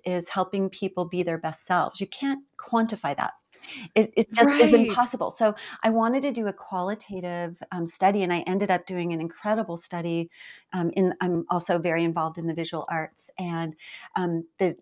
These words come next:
Speaker 1: the participants did photographs, like, they did, you know, and it was observational. And the,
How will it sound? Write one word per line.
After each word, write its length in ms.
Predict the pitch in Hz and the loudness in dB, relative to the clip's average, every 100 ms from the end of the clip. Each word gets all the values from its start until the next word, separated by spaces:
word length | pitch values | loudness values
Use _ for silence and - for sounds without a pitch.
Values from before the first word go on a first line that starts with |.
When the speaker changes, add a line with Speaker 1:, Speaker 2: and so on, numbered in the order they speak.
| _ - | _ -6
Speaker 1:
the 80 | 175 | -4
participants 800 | 180 170 285 - - 175 165 | -4 -2 -4 -4 -6 -4 -4
did 200 | - 170 - | -6 -8 -4
photographs, 640 | 175 175 - - - - | -4 -4 -8 -12 -16 -12
like, 220 | 180 175 - | -10 -10 -4
they 220 | 180 170 | -2 -2
did, 420 | - 185 175 - - | -4 -2 -2 -4 -4
you 100 | 185 | -2
know, 100 | 170 | 0
and 120 | 165 | -2
it 80 | - | -4
was 140 | 170 - | -6 -4
observational. 720 | 175 - 180 170 - 175 165 - - - _ _ - | -2 -2 -2 -2 -2 -2 -2 -8 -18 -18 _ _ 2
And 280 | 233 233 - | 4 4 2
the, 120 | 233 | 2